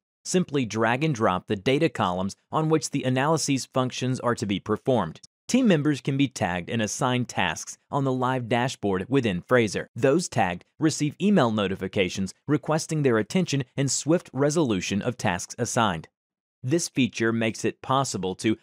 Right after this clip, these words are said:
collaborate and discuss the dashboard's progress with team members. It helps the team stay updated on the current situation and contribute towards meeting common goals. The final step provides the option for exporting and downloading the dashboard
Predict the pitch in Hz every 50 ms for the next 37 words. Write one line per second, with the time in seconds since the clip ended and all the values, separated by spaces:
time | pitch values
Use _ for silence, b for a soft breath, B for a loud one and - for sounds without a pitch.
0 | b _ - 156 143 139 139 160 165 143 123 101 87 78 - - 123 123 120 120
1 | - - - 139 143 147 - - 135 117 98 117 110 120 120 - - 104 98 90
2 | 85 - - - - 131 127 123 98 98 92 90 90 - - 113 110 - - -
3 | 160 156 139 113 92 82 82 - - - - _ _ - 170 165 139 220 233 -
4 | - - 185 - - 151 143 143 131 - - 131 117 - - 139 139 113 - 120
5 | 101 87 87 90 98 101 104 104 101 - - 131 127 127 101 - - 160 151 -
6 | 190 151 110 101 107 - - 104 104 - _ _ 139 147 151 135 - 127 127 120
7 | - - 240 165 117 98 85 - - 123 113 113 98 98 110 123 139 131 135 139
8 | 139 - - 104 90 90 85 90 87 - 117 113 95 78 - - - _ _ -
9 | 156 151 - - 151 160 185 208 202 - - - 117 101 92 - _ _ _ -
10 | 165 160 143 156 156 165 165 - - 185 - 110 104 98 92 - - 107 107 -
11 | - 110 110 - - 143 151 - - - - 101 92 87 87 98 - - 120 110
12 | - 139 131 139 151 151 127 113 107 110 98 104 107 95 - 113 120 131 127 -
13 | - - 92 90 87